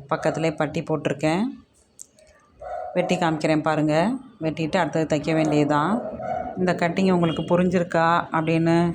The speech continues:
சொல்லுங்க. இதில் ஏதாவது டவுட் இருந்தால் கமெண்ட்டில் கேளுங்க. இது மாதிரி தான் நான் கட் பண்ணி தைக்கிறேன், கரெக்டாக இருக்கு எனக்கு. அதனால தான் அந்த கட்டிங் போடலாம்,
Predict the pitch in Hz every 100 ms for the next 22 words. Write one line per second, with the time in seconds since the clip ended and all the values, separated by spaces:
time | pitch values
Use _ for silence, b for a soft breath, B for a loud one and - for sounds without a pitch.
0 | - - 170 165 165 151 165 170 - -
1 | - 165 156 170 165 170 175 165 165 156
2 | 160 165 160 160 165 165 160 143 147 175
3 | - B B B B B B 160 160 160
4 | 165 180 170 160 143 165 165 160 156 170
5 | 180 175 160 - 160 151 151 147 143 147
6 | 160 - - _ _ _ B B B B
7 | B - 160 156 156 170 160 156 151 165
8 | - 160 156 156 160 165